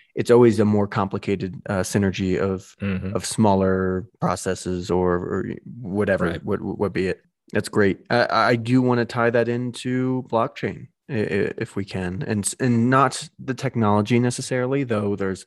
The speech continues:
Speaker 1: there's tons to talk about there, but the culture of, of blockchain and
Speaker 2: Yeah, that's a
Speaker 1: specifically
Speaker 2: good point.
Speaker 1: Bitcoin.
Speaker 2: You know, 'cause if we go back to that tri-level model and
Speaker 1: Yeah.
Speaker 2: we consider that social change won't happen just on one level, it's gonna take
Speaker 1: Mm-hmm.
Speaker 2: all three.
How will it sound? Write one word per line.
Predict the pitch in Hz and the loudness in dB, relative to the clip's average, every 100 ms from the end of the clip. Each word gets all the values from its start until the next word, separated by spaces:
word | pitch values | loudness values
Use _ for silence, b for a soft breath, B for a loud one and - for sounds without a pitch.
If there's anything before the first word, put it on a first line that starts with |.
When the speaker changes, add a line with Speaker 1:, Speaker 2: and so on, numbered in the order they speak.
| B B _ | B B _
Speaker 1:
there's | 107 | -2
tons | - 104 | 0 0
to | 98 | 0
talk | - 95 | -4 -2
about | 95 90 | -2 0
there, | 104 107 | 0 0
but | 101 - b b | 0 -2 b b
the | 92 | -8
culture | - 101 - 113 - b b b _ | 0 0 0 -2 -4 b b b _
of, | 101 95 | 0 2
of | 87 92 - | 2 0 -2
blockchain | 95 87 - 85 80 - - | -2 -2 -6 -8 -8 -10 -4
and | 104 95 | -4 -4
Speaker 2:
Yeah, | 98 | -2
that's | 104 139 | 0 2
a | 185 | 4
Speaker 1:
specifically | 190 | 4
Speaker 2:
good | 202 165 220 | 4 4 2
point. | |
Speaker 1:
Bitcoin. | 95 90 - _ _ _ _ - | 0 -2 -8 _ _ _ _ 0
Speaker 2:
You | 135 | 2
know, | 160 | 4
'cause | 151 120 | 2 0
if | 117 | 2
we | |
go | 127 | 2
back | 139 143 | 4 4
to | 143 | 4
that | 123 - | 2 4
tri-level | - 120 120 117 | 4 4 6 4
model | 107 107 120 147 - _ - | 4 2 2 -2 -4 _ -2
and | 110 | 4
Speaker 1:
Yeah. | 104 | 4
Speaker 2:
we | |
consider | 120 101 120 113 107 | 4 2 4 4 6
that | 104 95 - _ _ | 6 4 2 _ _
social | - - 113 113 | -2 2 4 2
change | - 107 104 120 - | 2 0 2 0 -2
won't | 104 107 | 0 2
happen | 98 95 - 131 | 2 0 0 -2
just | 120 101 - | 0 -2 0
on | 98 | 2
one | 95 95 | 2 2
level, | 87 92 120 127 | 2 2 0 -2
it's | - | -4
gonna | - 92 | -4 -2
take | 90 92 | 0 0
Speaker 1:
Mm-hmm. | 85 | 0
Speaker 2:
all | |
three. | 85 87 95 151 | 0 -2 -2 -2